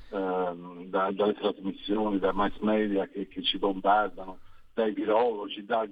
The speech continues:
Ga-, dal professor Galli, che è sempre onnipresente, col ditino alzato che ci dice: "State attenti", cioè, eh, capisci che, che qui, eh,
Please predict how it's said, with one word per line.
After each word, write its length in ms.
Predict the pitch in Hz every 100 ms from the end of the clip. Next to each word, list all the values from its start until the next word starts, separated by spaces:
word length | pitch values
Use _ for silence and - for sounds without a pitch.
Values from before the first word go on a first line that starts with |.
| -
Ga-, 220 | 120 113
dal 200 | - 123
professor 560 | - 135 110 - 123 110
Galli, 580 | 120 120 117 104 98 -
che 120 | 214
è 60 | -
sempre 320 | 254 233 240
onnipresente, 1000 | 233 220 208 214 240 269 240 - - - _ _ _ _ -
col 220 | - 107
ditino 400 | 107 - 120 117
alzato 640 | 107 - 131 127 107 98 -
che 120 | 98
ci 160 | 104
dice: 400 | 101 117 101 107 98
"State 300 | 113 107 110
attenti", 520 | - 127 127 - 107
cioè, 220 | 107 87 _ _ _ _
eh, 200 | - - -
capisci 540 | 160 202 - 107 101
che, 340 | 107 101 101 -
che 140 | 107
qui, 420 | - 170 160 104 90
eh, 300 | 87 82